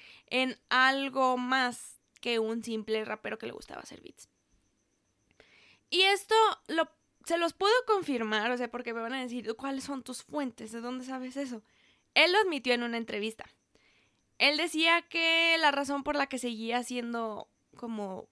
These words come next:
música o por la cual seguía en el hip hop era por diversión y porque le gustaba escuchar su voz en los beats. Es por eso que el demo de Microphone Murderer ni siquiera estuvo bien producido. Ya ahora si ustedes lo escuchan, obvio van a decir así como de que,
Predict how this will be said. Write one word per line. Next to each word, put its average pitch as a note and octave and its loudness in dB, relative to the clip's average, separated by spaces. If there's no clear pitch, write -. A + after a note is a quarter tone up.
música B3 0
o A3+ -4
por A3+ -4
la A3+ -2
cual A#3 -6
seguía A#3+ -2
en A#3+ -4
el A#3 -6
hip B3 -10
hop B3+ -4
era F4+ 4
por F4+ 4
diversión F4 2
y B3+ -4
porque D4+ -2
le C#4+ 4
gustaba D4+ 0
escuchar D4 -4
su C#4 -8
voz B3+ -2
en B3 -2
los A#3 -6
beats. A3+ -8
Es C#4+ -4
por E4 0
eso E4+ 0
que D#4 2
el A#3 -2
demo D4 2
de C4 0
Microphone A#3 -4
Murderer C4 -2
ni C#4 -4
siquiera A#3+ -4
estuvo A#3+ -6
bien A3 -2
producido. A3 -4
Ya B3+ 6
ahora F#4+ 4
si G4+ -2
ustedes D#4 -4
lo C#4+ -6
escuchan, A#3+ -6
obvio C4 0
van B3+ -2
a C4 -2
decir A3+ -4
así A3+ -10
como A#3 -8
de G#3+ -8
que, - -18